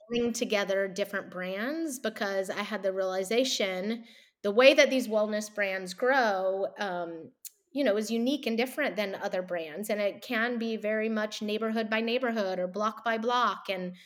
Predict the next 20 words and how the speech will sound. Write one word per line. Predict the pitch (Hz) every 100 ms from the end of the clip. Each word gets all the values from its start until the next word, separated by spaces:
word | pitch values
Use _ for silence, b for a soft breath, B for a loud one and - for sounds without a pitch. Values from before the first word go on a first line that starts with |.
| B -
you | 208
know, | 196 175
referral | 196 202 226 226 226
by | 226
referral. | 226 240 269 277 220 185 180
And | 170 196
so | 196
how | 196 220 226
do |
you | 220 214
tap | - 214 214
into | 202 214 196
this | 190 190
really | 202 202 196
hyper-targeted | - 202 202 - 190 190 190 185 180 180
audience? | 190 214 311 381 - - b b b b b -
And, | 220 202 196 202 - _ _ -
you | 226
know, | 180 175
I | 196 196 202